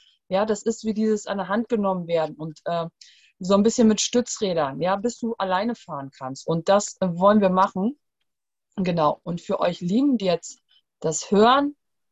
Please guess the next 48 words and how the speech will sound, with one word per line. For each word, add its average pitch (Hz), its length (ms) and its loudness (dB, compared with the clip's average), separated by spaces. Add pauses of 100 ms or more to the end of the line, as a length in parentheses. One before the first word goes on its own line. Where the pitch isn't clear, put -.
(240)
ja, 202 460 2
ähm, 202 420 2
wir 190 100 0
haben 208 100 2
jetzt 202 140 -8
ganz 214 240 -2
viel 220 120 0
von 196 340 -4
Empfangen 233 640 -4
geredet 233 600 4
und, 180 320 -6
äh, 175 160 -4
Svenja, 214 520 0
ist 208 200 -8
auch 185 160 -4
der 170 120 -2
Raum, 196 320 2
dass 190 180 -6
wir 185 80 -4
das 180 160 -6
jetzt - 220 -10
machen, 233 220 0
egal 196 480 2
was 240 180 -4
im 196 100 -12
Außen 180 300 -4
passiert. 160 420 0
Und 156 60 -2
manch-, 190 260 0
ob 202 120 -2
du 214 100 2
das 214 200 2
in 262 220 2
deinem 233 260 4
Körper 233 540 2 (380)
Krieg 240 300 -4
hast, 208 220 0
ob 190 140 -4
du 196 100 -14
in 202 100 -6
deiner 190 220 -2
Familie 226 480 0
Krieg - 300 -6
hast, 214 180 -4
es - 180 -14
ist - 240 -10
immer 262 280 4
etwas, 220 520 2